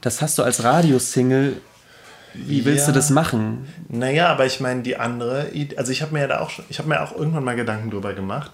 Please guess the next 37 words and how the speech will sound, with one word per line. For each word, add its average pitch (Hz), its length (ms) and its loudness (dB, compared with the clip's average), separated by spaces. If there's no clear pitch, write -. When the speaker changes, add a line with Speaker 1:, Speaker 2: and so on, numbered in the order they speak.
Speaker 2:
wie, 139 300 -8
wieso 135 200 -10
sind 131 240 -8
Konzerte 120 520 -8
so, 117 180 -10
wie 117 40 -10
sie 113 160 -12
jetzt 107 220 -10
sind? 160 160 -8
Also 117 220 -6
auch, 113 180 -6
wieso 107 260 -6
sind 110 180 -6
das 113 180 -4
visuelle 117 440 0
Ereignisse 143 680 2
und 120 140 -6
eben 113 200 -2
nicht 120 240 -6
nur, 117 400 0
also 120 200 0
natürlich 117 320 2
sind, 123 260 2
<laughs> - 220 -12
also 113 180 4
bei, - 220 4
in, 117 440 2
in, 117 320 -4
in 113 100 2
der 110 280 0
hohen 135 240 8
Popmusik 110 580 4
sozusagen, 101 680 0
warum 120 220 2
sind 117 200 0
da 123 160 4
die 117 240 -2